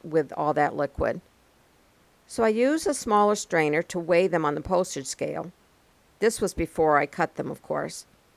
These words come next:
After it all drained, I used the funnel and a measure cup to fill my pint jars to one half inch headspace. I wiped the rims using a vinegar-soaked lint-free cloth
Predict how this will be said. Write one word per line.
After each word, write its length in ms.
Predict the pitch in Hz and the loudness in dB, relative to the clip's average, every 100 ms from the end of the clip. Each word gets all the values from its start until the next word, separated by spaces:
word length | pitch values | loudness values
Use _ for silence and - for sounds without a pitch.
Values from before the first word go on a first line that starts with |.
| _ _ _ _ - | _ _ _ _ 2
After 280 | 226 - 214 | 2 4 4
it 40 | |
all 200 | 220 262 | 6 4
drained, 420 | 285 214 180 180 | 4 4 4 4
I 60 | 175 | 4
used 300 | 175 196 - | 4 0 -2
the 60 | 254 | -8
funnel 360 | - 190 185 | -2 0 0
and 80 | 196 | 0
a 40 | |
measure 360 | 220 180 170 165 | 0 0 0 -4
cup 260 | - 160 - | -2 -2 -2
to 80 | |
fill 240 | 175 - 190 | -6 -2 0
my 160 | 247 | 2
pint 380 | 262 - 196 190 | -2 -2 -2 -2
jars 400 | - 160 151 160 - | 0 4 4 2 -6
to 100 | 165 | -8
one 360 | 156 160 196 240 | -4 -2 -2 -2
half 300 | 220 202 170 | -4 -4 -4
inch 280 | 175 175 - | -6 -6 -4
headspace. 720 | 156 160 - - - - - _ _ _ _ _ _ _ - | -4 -4 -8 -6 -6 -8 -16 _ _ _ _ _ _ _ 0
I 100 | 185 | 2
wiped 320 | 165 170 175 | 6 4 4
the 100 | 277 | -2
rims 400 | 247 214 208 202 | 2 2 0 -2
using 380 | 185 170 180 175 | -4 -4 -4 -2
a 120 | 160 | -2
vinegar-soaked 960 | 151 165 180 226 247 247 - 196 196 - | 0 0 0 0 -2 -2 -2 0 0 -4
lint-free 600 | 165 170 226 - 196 214 | -4 -2 -4 -6 -4 -4
cloth 480 | - 165 135 127 | -6 -2 0 0